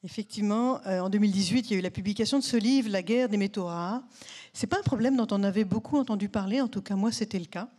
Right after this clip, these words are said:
Certaines personnes d'entre vous peut-être étaient au courant, bah, de tout l'enjeu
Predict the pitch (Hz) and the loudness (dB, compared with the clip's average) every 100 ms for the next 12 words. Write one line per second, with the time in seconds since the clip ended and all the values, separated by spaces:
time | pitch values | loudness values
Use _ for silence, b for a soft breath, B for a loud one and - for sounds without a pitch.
0 | B B B B B B - 185 196 185 | B B B B B B -10 -8 -8 -6
1 | 185 - 202 185 185 185 196 196 196 214 | -6 -2 -2 -2 -4 -6 -8 -8 -6 -4
2 | 214 - 190 196 185 - 185 208 202 B | -6 -6 -8 -6 -6 -6 -2 -2 -2 B
3 | B B 196 196 208 - 294 247 233 240 | B B -4 -2 -2 2 4 4 4 2
4 | 190 247 240 | 2 2 2